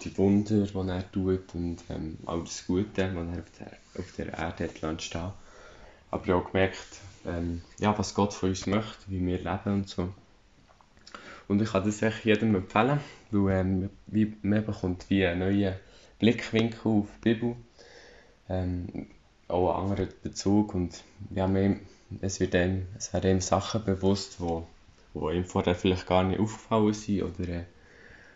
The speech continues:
wo man anders interpretiert hat und, ähm, mehr macht, man hat dann sicher einen Gewinn, wenn man die Bibel in einem Jahr durchliest.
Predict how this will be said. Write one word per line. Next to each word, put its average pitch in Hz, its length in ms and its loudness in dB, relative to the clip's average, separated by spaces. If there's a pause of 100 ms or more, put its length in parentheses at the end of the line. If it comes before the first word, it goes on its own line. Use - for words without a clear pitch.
(400)
wo 85 60 0
man 87 180 4
anders 95 340 4
interpretiert - 800 -2
hat 92 260 -8
und, 82 280 -8
ähm, 82 240 -6 (400)
mehr 92 340 6 (320)
macht, - 400 -2
man 98 100 0
hat 92 120 0
dann 92 120 4
sicher 92 300 -4
einen - 80 -12
Gewinn, 78 400 -4
wenn 76 140 -2
man 76 140 -6 (500)
die 92 80 4
Bibel 85 240 2
in 73 100 0
einem 78 160 0
Jahr 76 120 0
durchliest. - 680 -6